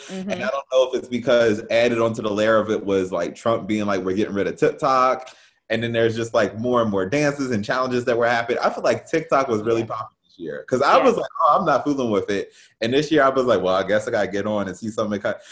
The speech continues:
Speaker 2: When you can do that to me, then I'm like, "Okay, you really popping." Because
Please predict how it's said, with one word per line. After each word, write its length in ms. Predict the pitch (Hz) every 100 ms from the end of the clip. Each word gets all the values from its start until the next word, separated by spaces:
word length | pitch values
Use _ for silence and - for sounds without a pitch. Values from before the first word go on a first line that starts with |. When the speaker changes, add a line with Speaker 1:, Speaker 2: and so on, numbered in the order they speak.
| - -
Speaker 2:
When 240 | 127 147
you 120 | 202 285
can 160 | 302
do 160 | 240 254
that 240 | 202 208
to 140 | - 143
me, 500 | 147 233 277 381 -
then 180 | 139 156
I'm 160 | 160
like, 180 | 156 151
"Okay, 580 | 143 151 160 139 113 110 -
you 180 | 143 233
really 260 | 180 156 151
popping." 480 | 147 131 113 92 - -
Because 520 | 117 139 120 113 110